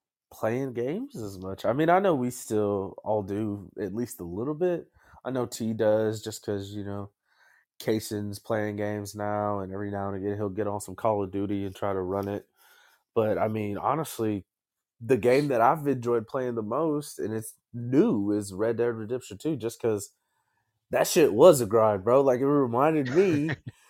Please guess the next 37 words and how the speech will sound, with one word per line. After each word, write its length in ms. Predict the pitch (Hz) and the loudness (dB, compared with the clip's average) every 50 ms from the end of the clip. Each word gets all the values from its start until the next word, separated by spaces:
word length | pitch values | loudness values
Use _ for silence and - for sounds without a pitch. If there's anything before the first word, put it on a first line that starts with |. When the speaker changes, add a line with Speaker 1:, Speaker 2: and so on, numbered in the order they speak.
| _ _ _ - | _ _ _ -4
Speaker 1:
so 260 | - - 165 156 151 | 4 8 8 8 8
much 260 | 143 156 165 156 - 120 | 8 6 4 4 2 -2
of, 60 | 104 | -8
like, 140 | - - - | -10 -10 -8
"Man, 160 | 107 117 123 120 | -6 -4 -2 -2
I'm 80 | 127 | -2
gonna 120 | 139 123 - | -2 -2 -4
play 220 | - - 117 110 104 | -2 0 0 0 0
this 180 | 98 90 - | -2 -6 -10
story. 580 | - - - 139 143 147 143 139 135 135 127 123 | -14 -12 -8 -4 -2 0 2 2 2 0 0 -4
I'm 80 | - 123 | -4 -6
gonna 140 | 127 123 110 | -6 -6 -6
do 140 | 110 107 95 | -6 -6 -6
these 260 | 90 87 85 - - | -8 -10 -12 -12 -8
missions," 880 | 123 139 147 151 147 - - 143 139 135 135 131 127 131 127 - - - _ _ _ _ _ _ - | -6 -4 -2 -2 -4 -4 -6 -6 -4 -4 -4 -6 -6 -8 -10 -14 -16 -18 _ _ _ _ _ _ -4
Speaker 2:
But 160 | 127 123 - _ _ - | -4 -4 -4 _ _ -12
Speaker 1:
you 80 | 120 123 | -6 -2
know, 420 | 120 117 110 104 104 104 104 101 - - _ _ _ _ _ _ _ _ _ - - - | 0 2 2 2 0 -2 -4 -6 -10 -16 _ _ _ _ _ _ _ _ _ -18 -4 2
Speaker 2:
real 160 | - - 139 | 4 4 6
Speaker 1:
things 80 | 139 | 8
Speaker 2:
quick, 120 | 147 139 120 | 6 6 8
Speaker 1:
like 20 | |
Speaker 2:
that's, 240 | 120 135 147 127 98 | 8 6 6 6 4
Speaker 1:
that. 40 | - - | 2 0
Speaker 2:
that's, 380 | 113 127 - - - - _ _ _ _ _ _ _ - | -2 -2 -2 -6 -20 -20 _ _ _ _ _ _ _ -2
that's 220 | 117 131 - - | 0 0 0 2
what 100 | 156 127 | 2 2
I 40 | 110 | 2
was 140 | 101 90 92 | 0 -2 -4
mentioning, 420 | 104 135 - - 120 110 98 95 | -4 -6 -4 -4 -6 -6 -6 -6
though, 180 | 95 95 90 87 | -4 -4 -4 -4
is, 220 | 85 82 - - - | -6 -8 -12 -10 -8
is 440 | 87 87 85 80 78 - - - _ _ _ _ _ _ _ _ _ - | -6 -6 -6 -8 -10 -14 -16 -18 _ _ _ _ _ _ _ _ _ -8
you 140 | 95 123 143 | -2 -2 0
don't 200 | 143 127 - - | 0 -2 -2 -4
have 280 | - 123 117 107 - - | -2 0 0 0 -2 -6
to 460 | - 117 110 107 98 92 87 85 - | -8 -6 -6 -6 -6 -8 -8 -10 -14